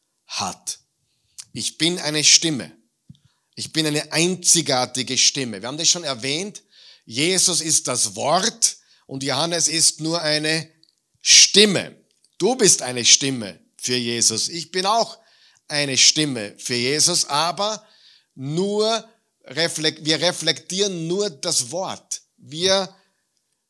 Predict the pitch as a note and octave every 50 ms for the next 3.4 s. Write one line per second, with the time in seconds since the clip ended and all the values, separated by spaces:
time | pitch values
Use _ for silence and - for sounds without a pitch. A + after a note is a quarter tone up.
0 | _ _ - - - C3+ A#2+ - - F#3 F3+ F3+ E3+ D3 C#3 C3+ B2 C#3+ C#3+ C#3
1 | A#2 C3+ B2+ - - G#2+ A#2+ C#3+ D#3 D3 C3+ - - C3+ C#3 D3 C#3 C#3 C#3+ C3+
2 | A#2 A2 G#2+ B2 A#2 - - - C#3 D3 D3+ D3+ D3+ C#3 B2+ C3+ B2+ B2+ - C#3+
3 | C#3+ C#3+ C#3+ C#3 C3+ - -